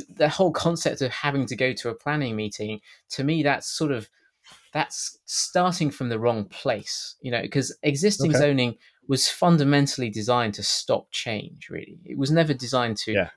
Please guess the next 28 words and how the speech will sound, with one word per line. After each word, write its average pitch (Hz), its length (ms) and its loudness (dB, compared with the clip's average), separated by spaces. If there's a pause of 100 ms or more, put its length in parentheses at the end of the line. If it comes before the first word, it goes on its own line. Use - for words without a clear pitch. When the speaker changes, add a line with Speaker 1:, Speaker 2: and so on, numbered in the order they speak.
Speaker 1:
encourage 123 680 0
change. 104 340 -4
It 131 60 -4
was 135 100 -2
never 156 240 2
designed 123 440 -2
to 120 120 -14
say, 110 380 0 (300)
"Let's 147 180 0
have 143 140 0
a 135 40 0
conversation 120 600 -4
about 113 200 0
what 110 160 -6
change 113 320 -4
is 101 120 -4
good." 113 360 0
It 107 100 0
was 113 180 -8
about, 117 340 0
it 127 80 -6
was 123 140 -6
about 120 260 -2
saying, 113 300 -2 (360)
"Let's - 160 2
stop - 240 0
change." - 500 -4 (640)
And 127 460 0